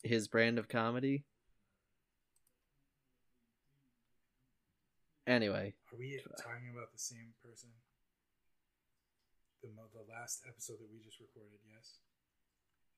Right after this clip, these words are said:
Speaker 1: No, this episode coming up that we're going to record.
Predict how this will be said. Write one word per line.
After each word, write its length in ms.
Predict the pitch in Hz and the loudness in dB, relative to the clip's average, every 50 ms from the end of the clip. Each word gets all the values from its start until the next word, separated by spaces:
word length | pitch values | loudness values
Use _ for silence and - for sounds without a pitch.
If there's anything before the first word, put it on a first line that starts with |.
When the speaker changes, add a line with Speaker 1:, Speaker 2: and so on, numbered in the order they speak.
| _ _ _ - | _ _ _ 0
Speaker 1:
No, 220 | 156 160 135 110 | 4 4 4 4
this 320 | 104 117 135 139 - - - | 4 4 4 4 4 0 2
episode 480 | - 131 127 135 - - 131 123 120 117 - - | 0 0 0 2 2 4 6 6 4 2 -2 -2
coming 280 | - 127 120 123 139 | -2 0 0 2 0
up 180 | 147 117 - - - | 0 0 -2 -4 -4
that 120 | 110 110 | -4 -2
we're 100 | 113 117 | -2 2
going 260 | 113 143 151 139 110 | 4 6 6 6 4
to 60 | 110 | 0
record. 420 | 101 95 - - - - - 113 | -2 -4 -6 -8 -8 -8 -8 -10